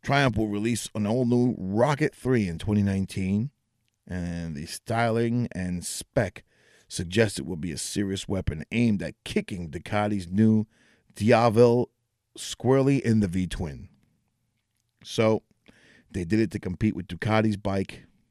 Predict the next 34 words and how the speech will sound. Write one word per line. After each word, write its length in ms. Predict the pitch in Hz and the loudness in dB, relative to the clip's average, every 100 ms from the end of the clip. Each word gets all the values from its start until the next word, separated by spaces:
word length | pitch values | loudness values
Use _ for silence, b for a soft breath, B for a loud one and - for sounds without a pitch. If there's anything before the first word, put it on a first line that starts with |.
| _ _ _ _ _ _ _ _ _ _ | _ _ _ _ _ _ _ _ _ _
Let's 200 | 92 87 | -12 -10
see 80 | - | -8
what 120 | 80 | -8
happens. 520 | 82 76 - 80 - - _ _ _ _ _ _ _ - | -10 -12 -14 -16 -16 -20 _ _ _ _ _ _ _ -12
You 80 | 104 | -8
gotta 120 | 85 | -4
check 220 | - 120 | 0 0
it 80 | 87 | 0
out. 220 | 82 80 - | -4 -6 -8
It's 80 | |
on 160 | 90 87 | -8 -4
motorcycle 420 | 95 90 95 90 | -4 -4 -6 -6
news 240 | 82 82 76 | -4 -6 -6
dot 240 | 80 67 | -8 -8
com, 460 | - 101 98 98 107 _ _ _ _ _ _ - | -4 -2 -2 -4 -8 _ _ _ _ _ _ 0
or 240 | 113 117 | 4 6
just 200 | 104 95 | 4 -2
go 80 | - | -6
to 80 | 80 | -8
triumph 420 | - 104 104 101 | -4 -2 0 -2
dot 220 | 98 87 | -4 -6
com 280 | - 98 95 | -4 -2 -2
and 80 | 85 | -4
check 200 | - 90 | -6 -6
out 140 | 85 | -6
the 120 | 85 87 | -6 -6
all-new 440 | 82 87 82 82 b b b b | -6 -6 -6 -8 b b b b
Triumph 400 | - 101 98 90 | -6 -2 -2 -2
Rocket 320 | 82 85 - 71 | -4 -4 -6 -6
three, 340 | - 58 50 _ | -8 -8 -16 _
the 100 | - | -8
twenty 220 | - 90 | -4 -2
nineteen 420 | 80 78 78 82 69 | -4 -8 -8 -8 -8
version. 360 | 67 52 - | -12 -14 -18